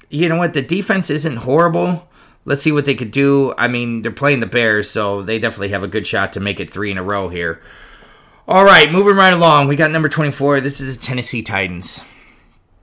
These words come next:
I, I, it, I've been saying it on this pod, guys. And, you know, due to injury, it kinda happened. We saw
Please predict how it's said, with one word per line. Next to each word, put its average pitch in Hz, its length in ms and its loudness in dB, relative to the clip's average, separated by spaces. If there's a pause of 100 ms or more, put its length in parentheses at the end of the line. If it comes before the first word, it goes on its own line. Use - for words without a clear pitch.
(640)
I, 131 420 -2
I, 131 460 2 (360)
it, 139 560 -4
I've 139 180 0
been 139 160 -2
saying 131 300 -2
it 123 80 0
on 117 160 0
this 110 140 -4
pod, 107 320 0
guys. 101 460 -2 (1160)
And, 120 760 2
you 131 180 2
know, 120 120 0
due 135 200 2
to 131 200 0
injury, 110 360 -2
it 98 60 -6
kinda 107 260 -2
happened. 95 560 -2
We 98 120 -8
saw 101 720 -2